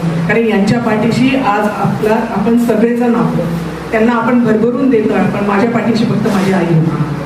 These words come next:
आता आपली जबाबदारी आपल्याला पार पाडायची आहे, तर त्यासाठी आपल्याला आपला पूर्ण वेळापत्रक आपल्याला तयार करावं लागणार आहे की मी काय करणार आहे, त्यासाठी मला आत्तापासून काय करायचं आहे. मला जर काय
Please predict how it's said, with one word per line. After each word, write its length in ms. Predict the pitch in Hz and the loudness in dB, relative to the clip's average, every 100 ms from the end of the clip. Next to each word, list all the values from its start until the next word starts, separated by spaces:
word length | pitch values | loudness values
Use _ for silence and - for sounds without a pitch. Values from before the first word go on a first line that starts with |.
| - - - - - - - - - - | -8 -8 -6 -6 -6 -6 -6 -6 -6 -4
आता 160 | 190 254 | -2 0
आपली 260 | 254 240 247 | 0 2 2
जबाबदारी 500 | 226 214 214 240 254 | 2 2 2 2 0
आपल्याला 300 | - 220 247 | 0 0 0
पार 380 | - 208 214 | 0 -2 -2
पाडायची 480 | 208 190 175 170 - | -2 -2 -2 -2 -2
आहे, 300 | 165 165 - | 2 2 2
तर 40 | 220 - | -2 -2
त्यासाठी 460 | 247 254 254 233 233 | 0 0 0 0 0
आपल्याला 340 | 202 214 214 233 - - - | -2 0 0 0 -4 -8 -8
आपला 260 | 165 - 208 | -6 -2 -2
पूर्ण 600 | 214 254 277 311 302 320 311 - - - | 0 0 0 0 0 -2 -2 -8 -12 -2
वेळापत्रक 540 | 214 247 262 254 262 220 | 0 2 0 0 0 0
आपल्याला 280 | 220 220 226 | 0 0 0
तयार 200 | 196 185 | 0 0
करावं 300 | - 190 175 | -2 -2 0
लागणार 260 | 170 160 160 | 2 4 4
आहे 200 | 147 147 147 147 - - - - - - - - | 2 0 -2 -4 -8 -12 -12 -12 -12 -12 -8 0
की 60 | 254 | 2
मी 160 | 277 | 4
काय 240 | 277 254 262 | 2 0 0
करणार 400 | 262 240 233 214 | 2 2 2 2
आहे, 260 | 196 175 - | 0 0 0
त्यासाठी 340 | 214 233 240 254 | 0 0 0 0
मला 180 | 240 240 | 2 0
आत्तापासून 500 | - 254 240 247 240 | -2 -2 0 0 0
काय 180 | 208 | 0
करायचं 300 | 214 196 185 | -2 -2 -2
आहे. 140 | 190 196 | -2 -2
मला 160 | 208 | 0
जर 200 | 220 233 | 0 0
काय 200 | 226 247 | 0 -2